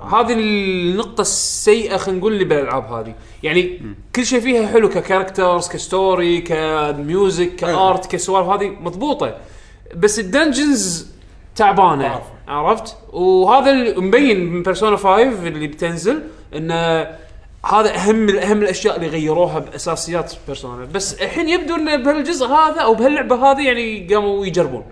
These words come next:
Speaker 3: قاموا يجربون، لا، والتجربة صراحة أنا عجبتني، إن دشيت الدنجن، قاعد، قاعد أقول الحين، أوكي، يلا، خليني أدور على السلم.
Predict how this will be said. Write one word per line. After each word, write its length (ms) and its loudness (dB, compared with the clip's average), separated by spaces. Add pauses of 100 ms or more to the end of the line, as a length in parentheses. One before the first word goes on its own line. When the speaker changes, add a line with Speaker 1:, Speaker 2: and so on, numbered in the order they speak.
(560)
Speaker 3:
قاموا 220 2
يجربون، 360 2
لا، 120 6
والتجربة 800 -4
صراحة 340 -4
أنا 300 -2
عجبتني، 460 -6
إن 380 -4
دشيت 280 -4
الدنجن، 380 -4
قاعد، 280 -8
قاعد 120 0
أقول 120 -4
الحين، 200 -6
أوكي، 260 -6
يلا، 180 -4
خليني 160 -8
أدور 160 -2
على 100 -6
السلم. 300 -10